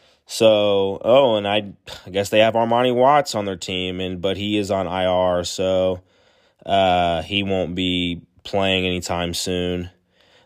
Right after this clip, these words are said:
They moved on from their punter. Um,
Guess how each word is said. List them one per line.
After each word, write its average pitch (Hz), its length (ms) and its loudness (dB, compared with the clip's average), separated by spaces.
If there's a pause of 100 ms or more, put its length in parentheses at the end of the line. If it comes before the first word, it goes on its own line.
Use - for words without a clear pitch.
They 120 160 4
moved 139 340 2
on 123 280 6
from 113 200 -2
their 104 120 2
punter. 101 680 0 (800)
Um, 87 880 2